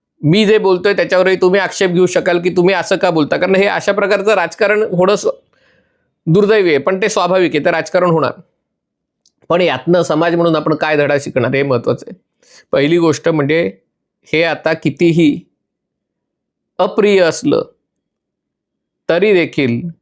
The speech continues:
या वयाच्या मुलांचीही आपण संवाद साधून त्यांना,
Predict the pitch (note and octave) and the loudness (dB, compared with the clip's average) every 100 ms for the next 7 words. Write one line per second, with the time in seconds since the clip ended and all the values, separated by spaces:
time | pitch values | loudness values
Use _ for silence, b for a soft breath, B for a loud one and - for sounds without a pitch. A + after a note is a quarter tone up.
0 | _ _ _ _ _ - D3+ F3+ F#3 D3+ | _ _ _ _ _ -2 0 2 2 2
1 | E3 E3+ - G3 F#3 E3 F3+ F#3+ G3 F3 | 0 -2 -2 0 2 2 2 0 0 2
2 | F3+ E3+ - E3 D3+ - _ _ _ _ | 4 2 0 0 -2 -8 _ _ _ _
3 | _ _ _ _ _ - D#3+ E3+ G3 G3 | _ _ _ _ _ -2 0 2 2 0
4 | F3+ E3+ F3 E3 D3+ D3+ D#3 | -2 0 0 0 -2 -2 -2